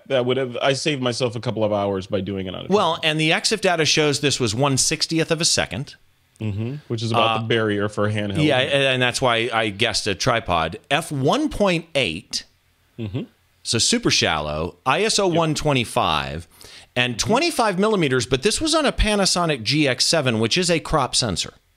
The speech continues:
Speaker 1: It is. It, yeah, that was my G X seven too. Wow, that's in the closet now, right?
Speaker 2: So you're looking about a fifty-four millimeter equivalent for this. So you could,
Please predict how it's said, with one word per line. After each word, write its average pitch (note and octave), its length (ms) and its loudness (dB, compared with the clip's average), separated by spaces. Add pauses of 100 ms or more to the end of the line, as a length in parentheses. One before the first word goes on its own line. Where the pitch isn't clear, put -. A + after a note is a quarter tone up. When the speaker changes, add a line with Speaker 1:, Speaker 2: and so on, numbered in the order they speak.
(380)
Speaker 1:
It A2 160 -2
is. G2 480 -4
It, A#2+ 300 -6
yeah, F#3+ 160 -2
that G3 200 -2
was G3 200 0
my G3 120 2
G C3 240 0
X A2+ 140 -2
seven G#2+ 380 0
too. B2+ 340 -2
Wow, A#2 520 2
that's D#3+ 200 -4
in A#3+ 60 -2
the D3+ 60 0
closet B2+ 440 0
now, E2 240 -8
right? - 180 0
Speaker 2:
So D#3 180 2
you're E3 220 2
looking G#3+ 300 0
about E3 200 2
a B2+ 40 0
fifty-four F3+ 640 0
millimeter C#3 560 2
equivalent A2 640 -2
for F#2 140 -4
this. G2+ 160 -2
So C#3 100 2
you D#3+ 220 2
could, F3 240 0